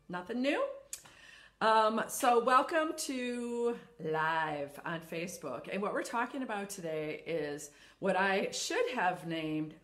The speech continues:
Power to Your People. Power to Your People. And so we're just gonna spend ten minutes, all right? I promise you only ten minutes this morning talking about how to engage your employees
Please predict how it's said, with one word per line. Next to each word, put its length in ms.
Power 440
to 240
Your 240
People. 680
Power 280
to 140
Your 100
People. 460
And 180
so 380
we're 120
just 140
gonna 140
spend 580
ten 500
minutes, 540
all 60
right? 440
I 120
promise 480
you 400
only 260
ten 300
minutes 240
this 220
morning 520
talking 340
about 180
how 240
to 100
engage 400
your 120
employees 800